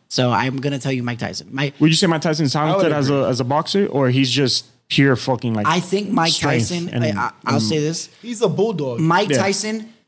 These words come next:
Speaker 1: twenty-one-year-old Mike Tyson, without the drugs, without Don King, without anybody messing him up, is the greatest heavyweight of all time.
Speaker 2: Yeah?
Speaker 1: Nobody can.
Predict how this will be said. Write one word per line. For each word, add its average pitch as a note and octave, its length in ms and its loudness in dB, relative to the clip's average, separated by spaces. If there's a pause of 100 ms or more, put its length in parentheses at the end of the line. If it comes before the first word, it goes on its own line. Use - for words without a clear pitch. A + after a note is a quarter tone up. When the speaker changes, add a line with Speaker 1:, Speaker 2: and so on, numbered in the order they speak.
(380)
Speaker 1:
twenty-one-year-old F3 680 4
Mike D#3+ 160 -2
Tyson, D3+ 400 -2
without C#3+ 300 0
the D3+ 100 -2
drugs, C#3 320 -2
without C#3 320 -4
Don D3+ 220 0
King, C#3+ 260 -2
without C#3+ 260 -2
anybody E3 340 -2
messing D#3 260 -4
him D3 160 0
up, D#3+ 200 -2 (360)
is C3 200 2
the B2 120 -2
greatest B2 460 -2
heavyweight C#3 540 -2
of A2+ 120 -2
all G#2 100 -2
time. - 340 -16
Speaker 2:
Yeah? A#2+ 240 2
Speaker 1:
Nobody E3+ 960 2
can. D#3 340 -8